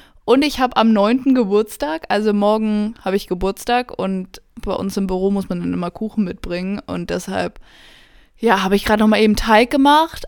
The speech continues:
Aber wenn ich jetzt die vierzig Minuten hätte warten müssen, bis der Teig fertig gewesen wäre, hätten wir den Podcast nicht aufnehmen können. Das heißt, ich bin einfach mit dem Teig zu Josie hingefahren.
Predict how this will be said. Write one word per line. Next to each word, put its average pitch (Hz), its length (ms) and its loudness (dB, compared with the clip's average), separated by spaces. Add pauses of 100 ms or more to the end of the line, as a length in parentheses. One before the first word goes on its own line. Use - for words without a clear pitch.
Aber 247 540 4
wenn 240 180 2
ich 240 80 2
jetzt - 320 -4 (320)
die 202 240 -6
vierzig 262 380 0
Minuten 240 340 6
hätte 208 280 0
warten 226 380 4
müssen, 226 300 2
bis 226 140 0
der 202 160 2
Teig 240 320 -2
fertig 302 400 0
gewesen 196 420 0
wäre, 202 220 2
hätten 214 320 0
wir 214 80 4
den 233 100 2
Podcast 247 500 0
nicht - 180 -6
aufnehmen 185 420 -4
können. 202 280 0
Das 214 160 -4
heißt, 208 240 -2
ich - 80 -20
bin 220 120 -2
einfach 202 300 -4
mit 247 200 0
dem 240 240 0
Teig 247 520 -2 (280)
zu - 140 -2
Josie 233 400 4
hingefahren. 190 720 -2